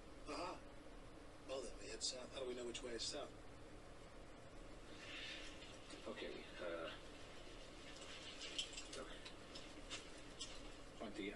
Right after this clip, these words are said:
Speaker 2: hour hand at the sun, halfway between the hour hand and twelve,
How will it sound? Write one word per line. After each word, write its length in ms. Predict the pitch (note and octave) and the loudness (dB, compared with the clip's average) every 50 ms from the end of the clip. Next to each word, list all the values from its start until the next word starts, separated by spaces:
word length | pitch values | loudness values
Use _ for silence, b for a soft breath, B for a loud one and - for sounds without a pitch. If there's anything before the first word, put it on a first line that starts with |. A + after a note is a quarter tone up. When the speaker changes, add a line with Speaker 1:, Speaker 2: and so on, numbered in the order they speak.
| - G#2+ | 4 4
Speaker 2:
hour 140 | A2 - - | 4 4 4
hand 220 | - - - - - | 4 2 2 2 2
at 120 | - - - | 2 4 6
the 200 | E4 D#4 - - - - - - - - - - - - - - - | 6 6 6 6 4 2 2 2 2 2 2 0 -2 -4 -4 0 4
sun, 400 | - - - F2+ G2 A2 A2+ - - | 4 6 6 6 4 4 4 2 2
halfway 240 | A#2+ G#2+ - A#2 G2+ | 0 2 2 4 4
between 280 | G2 G#2 F#2+ G2 G2 G2 | 4 2 0 0 0 0
the 60 | F#2+ F#2+ | 0 2
hour 160 | F#2+ G2 F#2+ F#2+ | 2 2 0 0
hand 160 | G2 F#2+ - | 0 0 0
and 140 | - - - | 0 0 0
twelve, 320 | - - F#2+ F#2 G2+ G2+ | 0 0 2 2 2 2